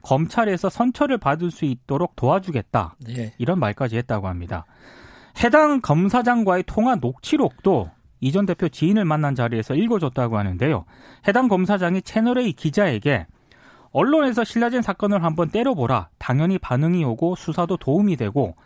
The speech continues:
Speaker 1: 검찰과 언론 양쪽에 도움이 되는 것이다." 이런 내용이 언급이 되어 있습니다.
Speaker 2: 표현들이 치고 때리고, 뭐, 이게 이 언론, 그러니까 기자들이 쓰는 용어가 아니라 이 조폭들이 쓰는 용어들을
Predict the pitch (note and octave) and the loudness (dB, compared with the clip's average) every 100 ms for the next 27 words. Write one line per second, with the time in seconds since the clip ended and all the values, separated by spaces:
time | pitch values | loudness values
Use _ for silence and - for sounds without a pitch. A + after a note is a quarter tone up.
0 | _ - _ - B2+ D3 G#3+ G#3 D#3+ G3 | _ -20 _ -2 0 0 0 2 2 2
1 | F#3 B2+ A#2+ A#2+ D#3 F3+ F#3 - E3 A3+ | 0 0 0 0 -2 -2 -2 0 2 2
2 | G3 B2 C3 A#2+ B2 - B2+ B2+ - _ | 0 -2 -2 -4 -8 -4 -2 -2 -4 _
3 | _ _ - E3+ A3 E3+ A#2 A#2 D#3 G3 | _ _ -2 0 2 0 0 0 0 0
4 | G3 _ _ - C3 C3+ A#2+ G2 C3 F#2+ | -2 _ _ -4 -2 -2 -6 -4 -4 -4
5 | - F2 - - _ _ _ _ _ B2 | -6 -12 -14 -20 _ _ _ _ _ -18
6 | - - A#3 D4 C4 E3+ A2 G2 - - | -12 -6 -6 -4 -4 -2 -2 -4 -10 -20
7 | - - - - - C#4+ D4 G#3 G#2 F#2+ | -20 -20 -8 -4 -2 -2 0 0 0 -4
8 | - G#3+ B3+ C#4 A3+ D3+ A2 G2+ B2+ C3+ | -4 -2 0 -2 0 0 0 -4 -10 -8
9 | E3 F3 G#3+ - - - - - - _ | -6 -6 -6 -8 -14 -18 -18 -20 -20 _
10 | _ F#3+ G3+ A2 D#3+ B3+ E4 E4+ D#4+ D4 | _ -6 0 2 2 0 0 -4 -8 -6
11 | C#4 B3+ A3 - D#3+ B2+ B2+ F#3 D4 C#4+ | -4 -4 -6 -12 -12 -6 -2 0 0 -2
12 | A#3 B3+ A#3 C#3+ E3 F3 D3 G#3+ G3 C3 | -2 -2 0 0 0 0 -2 -4 -2 -4
13 | B2+ - D4+ - E4 C#4+ C#4 A3+ C#3+ C3 | -2 -4 -4 0 -2 0 0 2 0 0
14 | C3 B2+ A#2 G#2 F#2+ F#2+ | -2 -2 0 0 0 -4